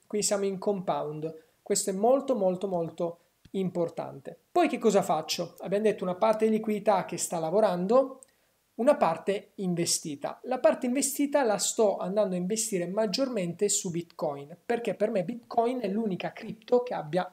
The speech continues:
un senso logico sul lungo termine. C'è anche Ethereum, c'è anche Solana, che hanno un senso logico in ottica di sviluppo, in ottica di ecosistema. Ci sono tanti progettini anche più piccoli, Kaspa, piuttosto che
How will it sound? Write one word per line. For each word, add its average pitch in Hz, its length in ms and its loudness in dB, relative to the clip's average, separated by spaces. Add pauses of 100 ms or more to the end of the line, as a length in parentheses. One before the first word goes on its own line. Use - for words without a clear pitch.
un 185 180 -4
senso 156 400 -6
logico 143 560 -6 (340)
sul - 260 -2
lungo 170 280 -2
termine. 139 480 -8 (100)
C'è - 180 6
anche 190 300 6
Ethereum, 247 720 6 (120)
c'è - 220 4
anche 190 320 4
Solana, 208 720 2
che - 100 -8
hanno 165 320 -4
un 170 140 -6
senso 160 400 -2
logico 185 800 0
in 180 160 -2
ottica 175 280 -4
di 170 120 -2
sviluppo, 180 640 -2
in 180 100 0
ottica 170 300 -6
di 170 80 -4
ecosistema. 180 840 -2
Ci - 140 -4
sono 277 220 -4
tanti 226 320 -2
progettini 180 640 -4
anche 170 180 -8
più 175 180 -8
piccoli, 185 680 -4
Kaspa, 180 760 -2
piuttosto 175 480 -8
che 185 220 -2